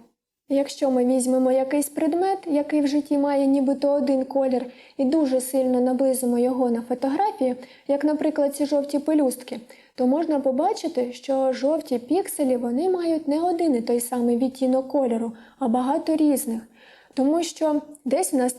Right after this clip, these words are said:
утворюються тіні, десь падає світло, десь ще з'являються рефлекси від оточуючих предметів. І растрова графіка спроможна це все дуже класно і реалістично передати,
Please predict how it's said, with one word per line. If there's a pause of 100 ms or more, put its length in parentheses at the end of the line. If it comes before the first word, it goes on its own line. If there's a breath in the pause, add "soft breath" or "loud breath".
(100)
утворюються
тіні,
десь
падає
світло, (300 loud breath)
десь
ще
з'являються
рефлекси
від
оточуючих
предметів. (360 loud breath)
І
растрова
графіка
спроможна
це
все
дуже
класно
і
реалістично
передати,